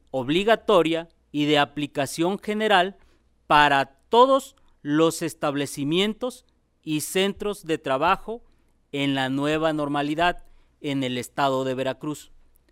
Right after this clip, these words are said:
Considerando la situación económica por la que atraviesan los establecimientos, a consecuencia del covid diecinueve,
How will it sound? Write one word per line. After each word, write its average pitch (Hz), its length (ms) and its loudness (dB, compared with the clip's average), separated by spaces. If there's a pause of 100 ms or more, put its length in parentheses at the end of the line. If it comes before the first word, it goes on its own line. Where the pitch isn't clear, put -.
(480)
Considerando 190 800 2
la 277 120 -2
situación 175 680 -6
económica 160 840 -6 (240)
por 110 200 -10
la 110 200 -10
que 113 100 -14
atraviesan 135 840 -8 (340)
los 127 280 -8
establecimientos, 131 1120 -8 (1000)
a 131 200 -8
consecuencia 180 920 -2 (240)
del 117 200 -8
covid 120 320 -6
diecinueve, 180 720 -8